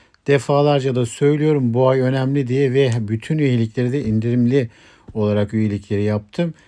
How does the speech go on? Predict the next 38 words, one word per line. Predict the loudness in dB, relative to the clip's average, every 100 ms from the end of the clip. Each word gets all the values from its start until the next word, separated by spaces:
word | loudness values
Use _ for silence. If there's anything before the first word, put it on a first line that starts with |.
| _
Sizler | -8 -4 -2 2 0
için | 0 -2
yeni | 2 2
yıla | 2 0 0
daha | 2 4 4
iyi, | 2 0 -2 -6 -18 _ -8
e, | -6 -6 -6 -8
güzel | -6 -4 2 2 2 -4 -12
günler | -4 -2 0 2 0
geçirin, | -2 -6 -4 -2 0
daha | 0 2
iyi | 0 -2
kazanın. | -4 -4 0 -2 -2 -8 -20 -20 _
Kazanç | -2 0 0 -2
sağlanın. | -2 -2 0 -2 -2 -2
Geçen | -2 0 -2
sene | -2 -2 0
Aralık | 0 0 0
ayında | 0 0 0
olasılık | 0 0 -2 -6
kombinasyon | 0 2 2 2 0 -4
sistemine | -6 -8 -4 -2 -2
yaptığım | -4 -4 -8 -8
gibi | -6 -4
bu | -4
ayda | -2 -4 -6 -10 -20 -20 _ _
kare | -4 -2 0
tahminine | -2 -2 -2 -4
yaptım. | -6 -6 -10 -10
Çünkü | -10 -8 -8
kare | -4 -2 -2
tahmini | -2 0 0 -2
şu | -4 -4
anda | -2 -4
en | -4 -2
iyi | -2 -2
olarak | -4 -4 -6
geçiyor. | -8 -12 -6 -6